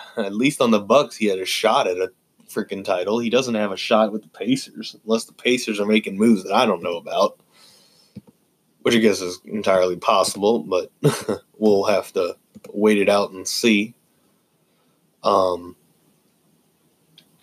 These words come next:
but moving on, Chris Middleton is gonna stay with the Bucks for a hundred and seventy-eight million dollars.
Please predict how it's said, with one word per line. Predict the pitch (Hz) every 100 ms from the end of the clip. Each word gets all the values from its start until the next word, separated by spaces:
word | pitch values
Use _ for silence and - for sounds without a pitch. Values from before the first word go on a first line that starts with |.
| - - _ _ _ _ _ _ _ _ _ _ _ _ _ - - _ _ -
but | 120 117 - - _ -
moving | 135 139 117
on, | 107 110 123 127 _ _ _ _
Chris | - 175 170 147
Middleton | 139 165 165 160 170 165
is | 127
gonna | 123 127
stay | 117 - 127 131
with | 127 120
the | 107
Bucks | 113 127 - - - - - _ _
for | 120 117 110
a | 95
hundred | 120 127 113
and | 107
seventy-eight | - 120 123 120 113 131 117
million | 117 123 127 123
dollars. | 113 117 135 147 -